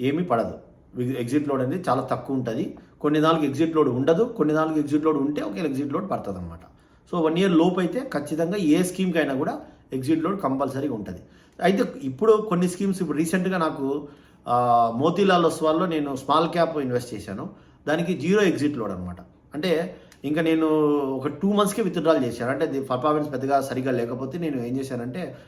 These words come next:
దాన్ని వీడియో చేయలేదు నేను, నేను, నేనే విత్‌డ్రాల్ చేశాను అనమాట. అంటే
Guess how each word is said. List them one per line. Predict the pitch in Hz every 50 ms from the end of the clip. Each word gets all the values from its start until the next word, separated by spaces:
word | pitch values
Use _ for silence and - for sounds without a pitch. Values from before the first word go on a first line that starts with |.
| - - -
దాన్ని | 120 117 120 117
వీడియో | 117 139 165 165 - - 131
చేయలేదు | 127 143 147 110
నేను, | 101 107 131 190 294 - - - - - - - _ _ _ -
నేను, | 113 120 123 131
నేనే | 127 147 175 196
విత్‌డ్రాల్ | 175 147 - - 123 123 117 104
చేశాను | 95 90 87 - 85 80
అనమాట. | 90 90 87 85 - - - _ _ _ _ -
అంటే | 104 104 120 117 113 101